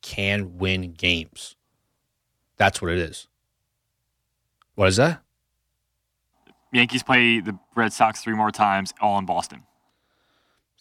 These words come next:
Speaker 1: That's big. When is that exactly? Is it, like, middle of September or end of September?
Speaker 2: It is September twenty-fourth to the
Speaker 1: Hmm.
Speaker 2: twenty-sixth.
Speaker 1: Yeah.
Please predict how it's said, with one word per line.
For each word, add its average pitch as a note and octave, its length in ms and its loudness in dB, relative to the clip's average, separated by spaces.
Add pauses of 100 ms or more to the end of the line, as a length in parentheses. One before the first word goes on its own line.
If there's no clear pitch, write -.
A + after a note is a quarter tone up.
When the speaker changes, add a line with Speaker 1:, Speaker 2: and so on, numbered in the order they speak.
(240)
Speaker 1:
That's F2+ 200 -6
big. B2 240 2
When G2 200 2
is G#2+ 200 0
that F2+ 160 2
exactly? F#2+ 420 -2
Is E2 80 -8
it, F#2+ 60 -6
like, F2 280 -6
middle F#2+ 380 -4
of F#2 60 0
September G#2+ 460 -4
or - 20 -4
end F#2 140 -8
of F#2 60 -12
September? A2+ 380 2
Speaker 2:
It A2+ 80 0
is A2 640 2 (140)
September B2+ 500 0
twenty-fourth C3 920 -2
to A#2+ 100 0
the C#3+ 80 6
Speaker 1:
Hmm. C#3+ 80 4
Speaker 2:
twenty-sixth. - 580 -2 (800)
Speaker 1:
Yeah. D3 280 2